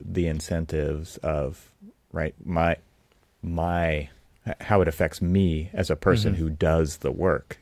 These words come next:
Speaker 1: if I'm
Speaker 2: Mm-hmm.
Speaker 1: the person who's driving the machine at, at, at, in the office.
Speaker 2: Yeah, that, that, uh, people are quick to identify people who are trying to drive change, and they'll label them and put them in a box. And so there is that
Speaker 1: Mm-hmm.
Speaker 2: very real,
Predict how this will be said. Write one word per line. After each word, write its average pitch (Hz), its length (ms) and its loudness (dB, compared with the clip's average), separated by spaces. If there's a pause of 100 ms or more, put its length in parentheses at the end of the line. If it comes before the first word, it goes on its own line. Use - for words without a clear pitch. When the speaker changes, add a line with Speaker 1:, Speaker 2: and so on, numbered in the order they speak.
Speaker 1:
if 95 240 -2
I'm 80 180 2
Speaker 2:
Mm-hmm. 101 160 0
Speaker 1:
the 87 100 -2
person 76 440 -2
who's 80 240 -4
driving 76 640 0
the 76 60 -2
machine 76 440 -4
at, 62 100 -12 (160)
at, 85 140 -6 (120)
at, 80 180 -4 (200)
in 80 140 -2
the 71 100 -6
office. 87 500 -8 (1040)
Speaker 2:
Yeah, 113 320 8 (260)
that, 117 340 4
that, 113 240 4 (320)
uh, 95 400 4 (800)
people 127 320 4
are 131 160 8
quick - 320 2
to 117 80 4
identify 107 920 2 (680)
people 113 300 2
who 110 60 4
are 104 80 4
trying 104 320 0
to 104 60 0
drive 101 280 2
change, 104 640 -2
and 104 180 -2
they'll 95 220 0
label 123 360 4
them 113 100 2
and 104 80 -2
put - 100 -4
them 104 120 -2
in 101 60 -2
a 98 60 -2
box. - 500 -4
And 107 200 -4
so 107 220 2
there 107 140 4
is 104 160 4
that 104 140 4
Speaker 1:
Mm-hmm. 82 80 -4
Speaker 2:
very 107 280 4
real, 101 420 2